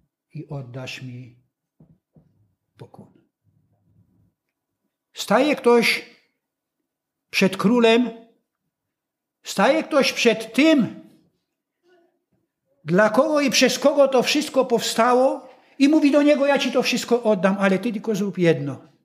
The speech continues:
Ukłoń mi się”. Zmierzam do tego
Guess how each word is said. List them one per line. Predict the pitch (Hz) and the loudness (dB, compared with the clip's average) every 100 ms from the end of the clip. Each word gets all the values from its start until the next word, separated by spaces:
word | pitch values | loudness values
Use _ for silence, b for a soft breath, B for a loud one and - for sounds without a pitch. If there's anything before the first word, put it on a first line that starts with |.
| _ _ _ _ _ _ _ _ _ _ _ _ _ - | _ _ _ _ _ _ _ _ _ _ _ _ _ -4
Ukłoń | 254 - 139 | -2 -2 -8
mi | 135 123 | -6 -8
się”. | - 117 - _ _ _ _ _ _ _ _ _ _ _ _ _ _ _ _ _ _ _ _ _ _ | -10 -14 -20 _ _ _ _ _ _ _ _ _ _ _ _ _ _ _ _ _ _ _ _ _ _
Zmierzam | 160 147 277 277 269 | -12 -6 -4 -2 0
do | 233 | 0
tego | 226 254 220 214 208 180 | 2 2 4 4 4 0